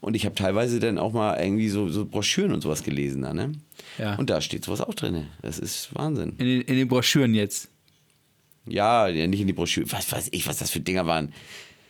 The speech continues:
Speaker 1: Wie hieß das Ding hier? Duden? <laughs> Nein, nein, weiß ich nicht, wie die Dinger heißen, also Zeitschriften da.
Speaker 2: So Ratgeber
Speaker 1: Gibt
Speaker 2: und,
Speaker 1: halt viele.
Speaker 2: und so
Speaker 1: Ja, so
Speaker 2: Aufklärungs-
Speaker 1: Ratgeber, die,
Speaker 2: Mhm.
Speaker 1: ja.
Speaker 2: Ne, und wenn wir
Speaker 1: Mit
Speaker 2: dann,
Speaker 1: Bienchen und
Speaker 2: wenn wir dann
Speaker 1: Blümchen.
Speaker 2: sozusagen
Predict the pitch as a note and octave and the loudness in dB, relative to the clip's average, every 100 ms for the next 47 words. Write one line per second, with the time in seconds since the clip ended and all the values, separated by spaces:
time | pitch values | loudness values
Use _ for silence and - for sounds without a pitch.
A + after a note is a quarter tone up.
0 | _ _ _ _ _ - C2+ E2 G#2 B2+ | _ _ _ _ _ -12 -8 -2 0 2
1 | G2 F#2+ F2+ E2+ C3+ A2+ D2+ B2 - D#3 | 2 2 2 2 2 2 2 2 2 0
2 | - G3 - F#3 F#3 G2 G#2 - - D#3+ | 0 -2 -2 0 2 2 0 0 0 0
3 | - - B2+ C#3 C3 A#2+ A2+ G#2 F#2+ G2+ | 0 2 4 4 4 4 4 4 4 4
4 | G2 E2+ E2 D#2 F#2+ - F2+ - C2 A#1 | 2 2 0 0 0 0 -2 -2 -4 -2
5 | A2+ G2 G2+ G2+ G#2 G2 F#2 E2+ F2+ F#3+ | -2 0 -2 0 0 2 2 2 2 4
6 | F3+ D#3+ D#3+ G#2 D#2 F2+ D#2+ - G2+ B2 | 4 4 2 2 2 0 0 2 4 4
7 | A#2+ G2+ G2+ G2 F#2+ F2 D#2 D#2+ - - | 4 4 4 4 2 2 0 -2 -6 -14
8 | _ _ _ _ _ - F#2 F#2 F#2 E2+ | _ _ _ _ _ -6 0 2 2 0
9 | - - - - - - - G#3 D3 C#3 | -6 -16 -14 -12 -12 -8 0 2 2 4
10 | D#3 C#3+ C3+ C3 A2+ F2+ C#3 C#3+ C#3 C3+ | 4 4 4 4 2 2 2 4 4 4
11 | B2+ - C#3 C3+ - B2 B2+ B2 A#2+ A#2+ | 2 0 0 2 2 2 2 4 4 2